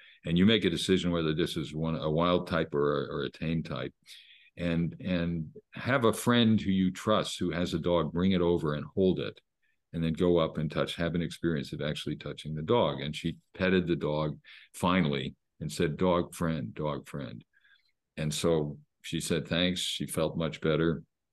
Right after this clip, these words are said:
And about six months later, my father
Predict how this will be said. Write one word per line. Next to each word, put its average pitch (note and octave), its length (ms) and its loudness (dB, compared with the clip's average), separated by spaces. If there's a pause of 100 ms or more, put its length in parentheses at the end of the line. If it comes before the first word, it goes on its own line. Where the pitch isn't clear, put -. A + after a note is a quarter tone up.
(560)
And F2 180 2
about F2+ 400 2
six A#2+ 280 -2
months G2+ 240 2
later, F#2+ 280 4
my D#2 200 -2
father E2 400 -2